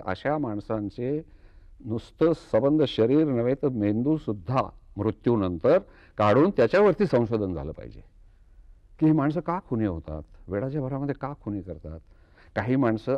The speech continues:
अनेक माणसं, काही कशाला, अनेक माणसं भावनेच्या भरामध्ये काय वाटेल ते करू शकतात, आणि उलट विवेक चालवा, बुद्धिप्रामाण्यवादी व्हा, असं म्हटलं म्हणजे ते मात्र कोणाला जमत नाही. हे का होतं?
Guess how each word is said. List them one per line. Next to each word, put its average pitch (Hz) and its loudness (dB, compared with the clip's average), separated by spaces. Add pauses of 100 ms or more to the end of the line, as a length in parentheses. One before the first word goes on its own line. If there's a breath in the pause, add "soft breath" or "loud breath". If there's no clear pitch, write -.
अनेक 127 0
माणसं, 80 -6 (220)
काही 87 -6
कशाला, 98 -8 (100)
अनेक 117 -4
माणसं 107 -6
भावनेच्या 131 -2
भरामध्ये 127 0 (320 loud breath)
काय 156 2
वाटेल 180 2
ते 190 4
करू 160 2
शकतात, 107 0 (1200)
आणि 160 2 (120)
उलट 156 4
विवेक 131 2
चालवा, 107 2
बुद्धिप्रामाण्यवादी 131 0
व्हा, 101 -2
असं 107 -6
म्हटलं 123 -2
म्हणजे 135 0
ते 131 0
मात्र 143 0
कोणाला 151 2
जमत 117 0 (100)
नाही. 113 2
हे 127 0
का 120 -6
होतं? 82 -10